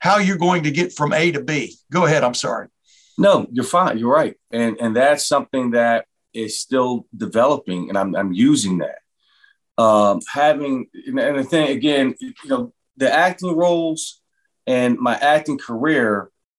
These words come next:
Speaker 2: is not going to stop. It's, it's just in a different capacity. It's in this role. I'm playing the role of a coach.
Speaker 1: Yeah.
Speaker 2: Acting is telling the truth in imaginary circumstances. It's taking what's written on the page,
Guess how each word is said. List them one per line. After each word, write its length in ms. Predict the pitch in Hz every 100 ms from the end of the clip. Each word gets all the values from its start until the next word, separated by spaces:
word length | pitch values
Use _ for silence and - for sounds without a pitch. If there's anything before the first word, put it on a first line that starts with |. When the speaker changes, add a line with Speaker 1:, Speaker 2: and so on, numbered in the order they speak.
| _ - _ _
Speaker 2:
is 160 | 131 113
not 220 | 143 107
going 240 | 123 123
to 80 | -
stop. 400 | - 85 73 - 101
It's, 160 | 98
it's 180 | - -
just 340 | 120 117 -
in 160 | 123 113 120
a 60 |
different 240 | 107 107 101
capacity. 540 | - 110 120 - 73 76
It's 140 | 90
in 220 | 117 110
this 160 | 107 101
role. 220 | 117 113
I'm 100 | 95
playing 240 | - 113 104
the 60 |
role 260 | 98 110 107
of 80 | 80
a 60 |
coach. 500 | - 127 - - - _
Speaker 1:
Yeah. 260 | - 175 - - _ _ _ - - 127
Speaker 2:
Acting 460 | 147 156 151 143
is 180 | 113 -
telling 460 | - 143 143 151 139
the 120 | 120
truth 520 | - - 131 107 -
in 100 | 107
imaginary 720 | 101 104 107 107 110 107 104
circumstances. 1040 | - 98 - 80 - 73 - - - - _ _ _ _ _ -
It's 220 | - -
taking 460 | - 143 139 139 135
what's 180 | 107 98
written 240 | 143 135
on 180 | 131 143
the 60 | 123
page, 520 | - 127 107 98